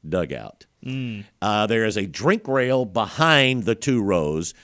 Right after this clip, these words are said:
Speaker 1: So if you're standing at the drink rail on the far right side, you're basically, I mean, your foot's nearly in the, in the visitors' dugout. So I'm sure folks there will get to know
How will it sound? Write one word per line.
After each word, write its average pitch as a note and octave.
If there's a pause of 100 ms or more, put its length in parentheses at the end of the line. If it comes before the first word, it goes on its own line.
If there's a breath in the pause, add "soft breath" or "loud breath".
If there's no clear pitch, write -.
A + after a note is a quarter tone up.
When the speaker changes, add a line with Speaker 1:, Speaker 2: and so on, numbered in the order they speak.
(240 loud breath)
Speaker 1:
So D#3+
if D#3
you're A#3+
standing G3+
at C#3
the C3
drink D3+
rail A2
on A2+
the G#2
far C#3
right C3
side, C3 (360 loud breath)
you're G#3
basically, C#3
I C3
mean, C#3
your C3
foot's D3+
nearly A2+
in G#2+
the, F#2+
in G#2
the F#2+
visitors' F2
dugout. D#2+
So A#2
I'm B2+
sure C3 (360 loud breath)
folks C#3+
there C3
will A#2
get D#3
to C3
know A2